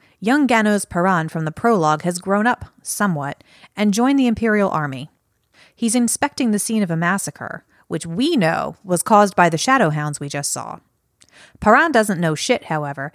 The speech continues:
and neither does the adjunct to the Empress, Lorn, who is in town to investigate.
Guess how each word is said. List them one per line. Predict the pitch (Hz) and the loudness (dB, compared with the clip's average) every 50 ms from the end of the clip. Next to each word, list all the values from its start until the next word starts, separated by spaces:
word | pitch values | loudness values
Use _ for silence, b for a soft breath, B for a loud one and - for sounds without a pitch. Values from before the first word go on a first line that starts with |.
| B B B B B | B B B B B
and | 180 185 196 | -2 0 2
neither | 226 285 330 311 262 | 2 2 2 2 2
does | 226 220 196 | 2 0 0
the | 202 - - | 0 0 2
adjunct | 208 233 196 160 147 151 151 - | 2 2 2 2 -2 -2 -4 -6
to | 165 | -6
the | 165 165 | -6 -4
Empress, | 175 202 190 - 156 139 - 151 - - - - _ | -2 -2 -2 -2 -4 -6 -8 -8 -10 -12 -12 -12 _
Lorn, | - 185 202 220 196 160 - - 156 160 - _ _ _ - | -2 0 2 2 2 0 -2 -6 -12 -14 -14 _ _ _ -2
who | - 247 | 0 2
is | 247 233 | 2 2
in | 262 254 | 0 0
town | - 233 220 214 196 | 0 2 2 2 2
to | 185 202 | 0 0
investigate. | 180 175 170 170 170 - - - - 131 131 - | 0 2 2 0 0 -2 -6 -10 -12 -12 -12 -14